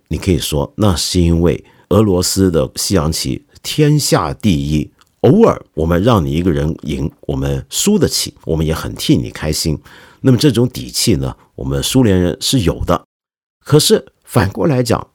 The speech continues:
为什么苏联人能够有这种底气，觉得我玩这玩意儿那是独步天下呢？那是因为，首先是因为他们全民投入，他们是真的热爱。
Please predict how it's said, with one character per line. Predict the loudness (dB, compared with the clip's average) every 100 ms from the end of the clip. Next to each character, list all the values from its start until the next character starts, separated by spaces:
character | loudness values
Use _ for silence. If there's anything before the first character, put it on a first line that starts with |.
| -2
为 | 2 4 2
什 | 0
么 | -2
苏 | -2 0 2
联 | 2 2
人 | 2 2 2
能 | 2
够 | 4
有 | 2
这 | 2 2
种 | 0
底 | -2 -6
气， | -2 -2 -2
觉 | 0 2
得 | 2
我 | 2 -2 -4
玩 | -2 -2
这 | 2 2
玩 | 2 0
意 | 0
儿 | 0
那 | 0
是 | -2
独 | -4 -2
步 | 0 0 0
天 | 0 0
下 | 0 0
呢？ | -2 -4 -8 -20 -20 -20 -2
那 | 2 4 2
是 | 2
因 | 2 4
为， | 2 0 -6 -20 _
首 | -2 0
先 | 0 0 0
是 | 0
因 | 0
为 |
他 | 0
们 | -2
全 | -2 -2 0 2
民 | 4 4 2 -2
投 | -4 -4
入， | -2 -2 -2 -8 _ _ _ _
他 | -2 0
们 |
是 | 0 0
真 | 2 4 6
的 | 4
热 | 4 4 2
爱。 | 2 -2 -4